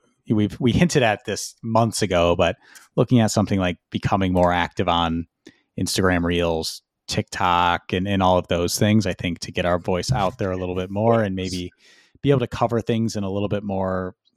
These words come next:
flexible of a way. Uh, because once again, as this last year has shown, how many times do we have an episode where only two of us can make it, or only one of us can actually do the show? So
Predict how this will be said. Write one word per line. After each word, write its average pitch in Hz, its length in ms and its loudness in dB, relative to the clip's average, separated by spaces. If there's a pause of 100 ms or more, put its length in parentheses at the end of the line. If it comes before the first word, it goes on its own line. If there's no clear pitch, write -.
flexible 110 440 0
of 92 80 0
a 90 80 -2
way. 90 340 0 (460)
Uh, 92 260 -8
because 101 360 -6 (180)
once 98 220 -4
again, 95 240 0
as 92 380 -2
this - 280 -4
last 95 340 -2
year 101 120 4
has 95 120 -2
shown, 87 500 0 (460)
how 107 120 2
many 101 140 0
times 92 280 -2
do - 80 -6
we 92 60 -4
have 90 220 -4
an 87 80 -4
episode 87 400 -4
where 85 240 -4
only 87 200 -6
two 151 160 2
of 117 60 2
us 92 140 -4
can - 80 -8
make 87 200 -8
it, 87 80 -12
or - 120 -14
only 104 160 -4
one 110 160 -2
of 110 100 -6
us - 140 -10
can - 120 -18
actually - 260 -16
do 85 120 -16
the 85 100 -14
show? 85 280 -12
So 90 320 -8